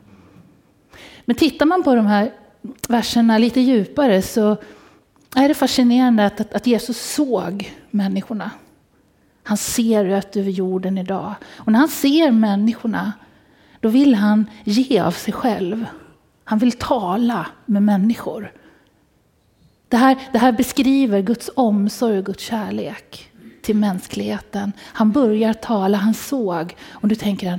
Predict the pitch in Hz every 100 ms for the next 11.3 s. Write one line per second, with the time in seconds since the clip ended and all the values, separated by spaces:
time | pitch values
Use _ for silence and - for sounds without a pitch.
0 | - 226 220 - 208 - - 214 214 240
1 | 247 - - _ _ _ _ _ _ _
2 | _ - - - _ _ _ _ _ _
3 | _ _ _ _ _ _ _ - - -
4 | - _ _ _ _ _ _ _ _ _
5 | - 277 339 349 - 233 233 240 254 269
6 | 285 339 370 - 208 - 196 311 - 151
7 | 196 226 240 - - - 190 185 175 170
8 | 175 - 190 - 190 233 330 330 285 247
9 | - 294 - - 220 214 208 185 180 233
10 | 262 220 190 190 208 214 262 - 254 277
11 | 226 180